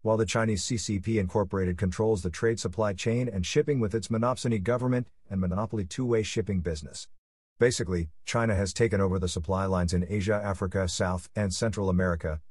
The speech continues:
Europe, with casco builders of cargo ships and containers for their five thousand four hundred cargo ship fleet covering twenty American ports and one hundred ports around the world. Ninety percent of the supply line goods are shipped by seas and oceans.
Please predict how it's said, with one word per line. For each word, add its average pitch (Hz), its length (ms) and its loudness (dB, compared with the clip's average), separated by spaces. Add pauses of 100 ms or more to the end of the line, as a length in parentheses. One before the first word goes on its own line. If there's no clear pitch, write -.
(240)
Europe, 107 280 2
with 92 140 -2
casco 98 380 0
builders 101 360 0
of 82 140 0
cargo 104 300 0
ships 95 340 -2
and 85 120 0
containers 90 480 0
for - 160 -8
their 85 140 -2
five 110 320 -2
thousand 92 360 0
four 104 260 0
hundred 92 320 -2
cargo 110 280 0
ship 92 320 -4
fleet 110 260 -4
covering 95 360 0
twenty 127 300 0
American 104 420 0
ports 110 400 0
and 87 160 -2
one 107 160 0
hundred 104 340 -2
ports 101 320 -2
around 90 280 0
the 85 40 -2
world. 85 380 -2 (560)
Ninety 127 320 0
percent 123 320 0
of 113 80 0
the 107 80 2
supply 113 380 2
line 101 260 2
goods 104 240 2
are 95 80 2
shipped - 380 0
by 113 160 2
seas 127 340 -4
and 113 80 2
oceans. 104 480 -2